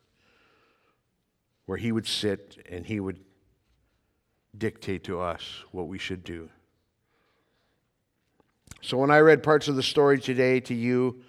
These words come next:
I personalized it. I want to personalize it today for everyone. Where are you at in this story?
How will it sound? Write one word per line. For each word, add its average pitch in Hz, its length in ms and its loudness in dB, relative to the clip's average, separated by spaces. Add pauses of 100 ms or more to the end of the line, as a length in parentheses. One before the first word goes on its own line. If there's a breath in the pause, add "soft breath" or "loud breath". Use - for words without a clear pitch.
(420 soft breath)
I 98 40 -6
personalized 98 800 -4
it. 71 100 -16 (2500)
I 104 40 -10
want 143 220 0
to 131 80 -6
personalize 117 580 0
it 101 120 -12
today 104 300 -4
for 101 200 -6
everyone. 82 480 -10 (1600)
Where 147 120 2
are 196 40 6
you 180 160 2
at 165 440 -2
in 117 120 -6
this 113 120 -6
story? 107 400 -4